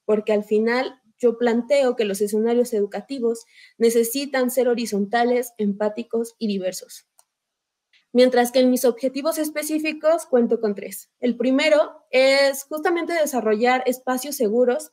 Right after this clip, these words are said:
que ayuden a eliminar los mitos y la mala fama que ha adquirido el enojo. Que sea tan valioso sentir nuestras emociones que pueda rozar desde la tristeza, que pueda rozar el temor,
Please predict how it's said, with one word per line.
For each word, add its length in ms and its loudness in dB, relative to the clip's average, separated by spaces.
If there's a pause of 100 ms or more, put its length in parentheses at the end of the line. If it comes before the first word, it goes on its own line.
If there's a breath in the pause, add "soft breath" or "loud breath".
que 80 2
ayuden 360 0
a 20 -6
eliminar 560 0 (100)
los 240 0
mitos 460 0
y 80 -2
la 140 2
mala 380 -4
fama 280 -2
que 80 -8
ha 60 -4
adquirido 360 -4
el 100 0
enojo. 420 -8 (480 soft breath)
Que 120 8
sea 320 2 (120)
tan 200 0
valioso 380 -2
sentir 320 -2
nuestras 360 -2
emociones 580 0
que 100 -4
pueda 260 2
rozar 340 0
desde 220 0
la 140 -2
tristeza, 600 -4
que 100 -4
pueda 220 4
rozar 320 0
el 220 -2
temor, 460 0